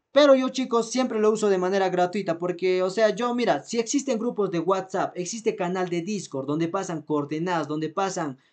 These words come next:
clima nieve, donde pasan Pokémones P V Ps, ¿para qué voy a comprarme una licencia si puedo adquirir eso totalmente gratis? Entonces, es tu decisión, hermanito. Tú también puedes ahí comprarte, ¿no? No, a mí, a mí me da flojera, hermano, irme a un grupo de WhatsApp de estar copiando las coordenadas.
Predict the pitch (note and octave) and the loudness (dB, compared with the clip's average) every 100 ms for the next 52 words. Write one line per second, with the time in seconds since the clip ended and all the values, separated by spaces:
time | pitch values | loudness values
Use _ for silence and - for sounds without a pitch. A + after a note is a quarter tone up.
0 | _ F3 G#3+ G3 F3+ F3+ G#3 F3 C#3+ D#3 | _ -4 0 0 0 0 0 0 0 0
1 | E3 E3 G3+ G3+ F3 F#3 F3 F#3+ F#3 D#3 | -2 -2 -4 -4 -6 -6 -6 -6 -6 -4
2 | G3+ F#3 F3+ E3+ - _ _ - A#3+ B3 | -2 -2 -2 -6 -8 _ _ -4 -2 -2
3 | C4+ C4 A#3+ A3 F#3 F3+ F#3 G3 G3 G3 | -4 -2 -2 -2 -4 -6 -2 -2 -2 -4
4 | G3 F#3+ F3 E3+ - F#3 D3 C3+ F3 E3+ | -4 -2 -2 -4 -4 -4 -4 -8 -8 -2
5 | G#3 F#3 D#3+ - F3 F3+ E3+ E3+ E3 D#3 | 0 2 0 -2 -4 -4 -4 -6 -8 -8
6 | D3+ E3 E3 D#3+ D#3+ D#3+ C#3 - - _ | -4 -2 -2 -4 -6 -4 -4 -6 -18 _
7 | _ - F3+ G#3 F#3+ C#3 C3+ - _ A3 | _ -10 -2 0 0 -2 -8 -20 _ 6
8 | C4+ C4 A3+ A3 A3 B3 F#3 D#3+ D3+ D3 | 6 8 2 2 2 0 0 0 -2 -2
9 | C#3+ A3+ B3 G#3+ A3 A3 G#3+ G#3 G3 F#3+ | -4 -4 0 2 2 -2 0 2 2 0
10 | F3+ F#3 E3+ E3+ G#3+ F#3+ D3+ D3+ E3+ G3 | -2 -2 -4 -2 0 0 -2 -6 -6 -6
11 | G#3+ G#3+ F#3+ G#3 A3+ F#3+ _ - G#3 C4+ | -4 -4 -4 -6 -8 -12 _ -12 -6 -4
12 | B3 A3 A3+ F#3 E3+ E3 A3+ A3 F#3 G3 | -2 0 -2 -4 -6 -4 -2 0 0 -2
13 | G3 F#3+ F3+ G3+ F#3 F#3 G#3 G3 G#3 D3+ | -4 -4 -4 -2 -4 -4 -2 0 0 0
14 | D3+ E3 F#3+ G3+ F#3+ E3+ F#3+ F3+ D#3+ D#3 | -6 -2 -2 -2 -4 -4 -8 -6 -6 -2
15 | G3 F#3+ D#3+ D3+ E3 E3+ F#3 E3 | -2 -2 -6 -6 -6 -4 -4 -4